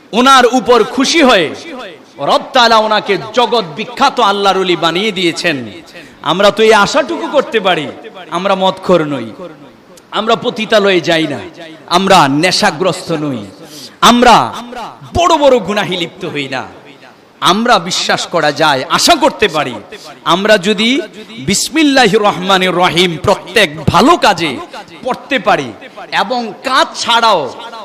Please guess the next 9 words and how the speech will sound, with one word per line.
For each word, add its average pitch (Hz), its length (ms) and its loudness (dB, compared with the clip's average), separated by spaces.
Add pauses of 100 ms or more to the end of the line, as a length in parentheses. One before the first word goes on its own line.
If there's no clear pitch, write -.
(140)
বিসমিল্লাহ 247 840 -2
ওজিফা 220 460 0
হিসেবে 220 600 0
গ্রহণ 240 520 0
করতে 226 340 -2
পারি, 165 300 0 (400)
ইনশাআল্লাহ 196 560 -2
মৃত্যুর 247 640 -4
আগে 185 320 0